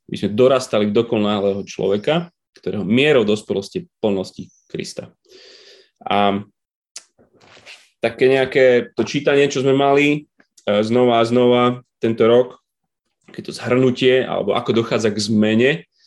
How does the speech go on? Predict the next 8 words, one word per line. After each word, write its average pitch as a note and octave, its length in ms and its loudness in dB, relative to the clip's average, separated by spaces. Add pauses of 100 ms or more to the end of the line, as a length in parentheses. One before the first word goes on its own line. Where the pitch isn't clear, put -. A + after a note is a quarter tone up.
(520)
a G#2 140 -4 (840)
sme G#2+ 160 -4
vždycky A#2 240 -6
hovorili, A2+ 320 2
že G#2+ 160 -6
cieľom C#3+ 720 2
našej A2+ 480 -2
zmeny A2+ 560 0